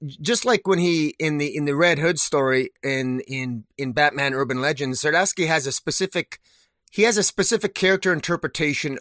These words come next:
of the, of these characters, and he establishes what that is, and he, he does it very well in this opening issue, just as he did with Red Hood and Batman Urban Legends, and continues to do so there.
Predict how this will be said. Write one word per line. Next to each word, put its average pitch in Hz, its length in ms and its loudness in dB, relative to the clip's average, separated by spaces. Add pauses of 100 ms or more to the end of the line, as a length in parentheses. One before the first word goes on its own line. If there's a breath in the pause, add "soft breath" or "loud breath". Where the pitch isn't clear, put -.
of 139 200 -4
the, 135 380 -14
of 175 180 2
these 151 200 -2
characters, 127 640 -2 (260 loud breath)
and 156 520 2
he 185 180 0
establishes 190 720 2
what 147 260 -2
that 139 220 4
is, 123 380 -2 (300 soft breath)
and 160 140 0
he, 147 200 -2
he 190 120 0
does 202 180 4
it 196 120 0
very 170 240 4
well 139 280 2
in 131 100 0
this 131 160 -2
opening 135 340 0
issue, 127 280 -2
just 156 200 0
as 151 140 0
he 143 80 -2
did 131 180 0
with 127 200 -4
Red 135 220 2
Hood 131 220 0
and 120 180 -4
Batman 127 340 -2
Urban 117 200 -8
Legends, 120 420 -10
and 113 160 -12
continues 131 460 -10
to - 80 -14
do 120 160 -14
so 117 240 -4
there. 123 260 -2